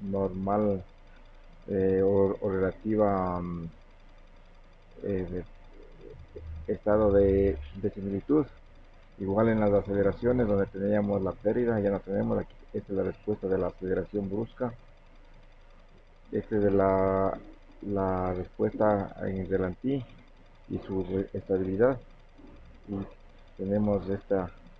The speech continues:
esta variación aquí un poquito, que es la, el control de la válvula I A C. Entonces, eh, seguimos monitoreándole al motor al momento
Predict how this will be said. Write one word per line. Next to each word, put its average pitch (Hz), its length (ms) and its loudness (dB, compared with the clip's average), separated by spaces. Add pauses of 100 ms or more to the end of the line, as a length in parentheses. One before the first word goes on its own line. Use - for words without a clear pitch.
(400)
esta 104 680 -2 (1000)
variación 104 540 2
aquí 110 200 -4
un 117 80 0
poquito, - 540 -4
que 101 140 0
es 98 80 -4
la, 85 340 0
el - 80 -12
control 101 400 -4
de 98 100 4
la 92 80 0
válvula 98 400 0
I 92 140 -4
A 85 80 -8
C. 82 200 -6 (1040)
Entonces, 101 460 -6 (840)
eh, 98 560 2 (320)
seguimos 120 600 4
monitoreándole 107 760 2
al 101 80 2
motor 107 400 0
al 104 80 0
momento 113 460 -2